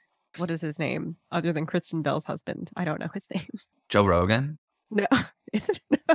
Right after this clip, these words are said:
Speaker 1: <laughs> People probably pay to be on Joe Rogan too, I'm sure.
Speaker 2: Yeah, honestly.
Speaker 1: Anyway, now I wanna go on vacation.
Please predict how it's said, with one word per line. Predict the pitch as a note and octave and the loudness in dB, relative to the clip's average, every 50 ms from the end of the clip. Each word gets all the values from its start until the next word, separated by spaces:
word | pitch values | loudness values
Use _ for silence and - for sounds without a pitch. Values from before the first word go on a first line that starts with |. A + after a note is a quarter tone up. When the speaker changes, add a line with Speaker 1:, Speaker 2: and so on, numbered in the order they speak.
| D#4 _ _ _ _ | 2 _ _ _ _
Speaker 1:
<laughs> | _ _ _ - - - _ _ | _ _ _ -20 -20 -20 _ _
People | - B3+ B3+ E4+ D4 | 0 2 2 4 8
probably | D4+ A3+ A3 G#3 G#3 - | 8 8 8 8 6 6
pay | A3 F3+ | 6 4
to | F3 | 6
be | D#3+ E3+ D3+ | 4 2 0
on | C#3+ E3 | 2 0
Joe | D#3+ - | -2 -2
Rogan | - - - - - - | -2 -4 -6 -6 -8 -8
too, | E3 - - - - | -8 -8 -8 -8 -6
I'm | - D3 E3 | -6 -6 -6
sure. | - - - - - - - - - - - _ _ - - _ _ _ _ _ _ _ _ _ - - D3+ _ | -8 -10 -14 -10 -6 -6 -6 -4 -6 -10 -14 _ _ -20 -20 _ _ _ _ _ _ _ _ _ -20 -20 -14 _
Speaker 2:
Yeah, | - - - - - _ | -4 -4 -4 -4 -6 _
honestly. | - - - - _ - - G1+ G1+ G1+ - - - _ _ _ _ _ _ | -6 -6 -6 -8 _ -10 -6 -4 -4 -4 -6 -12 -18 _ _ _ _ _ _
Speaker 1:
Anyway, | - E3 D3+ C#3+ C3+ - - - D#3 - _ _ _ _ _ _ _ _ _ _ _ _ | -6 -4 -4 -2 -2 -2 -4 -4 -6 -8 _ _ _ _ _ _ _ _ _ _ _ _
now | F#3 F#3 | -4 -4
I | G3 | -2
wanna | G#3+ A#3+ B3 B3 | -4 -4 -4 -4
go | B3 B3 | -4 -4
on | B3+ B3 | -4 -4
vacation. | B3+ A#3+ - - - - - D3 D#3+ E3 E3 | -4 -2 -2 -4 -4 -4 -6 -6 -6 -6 -8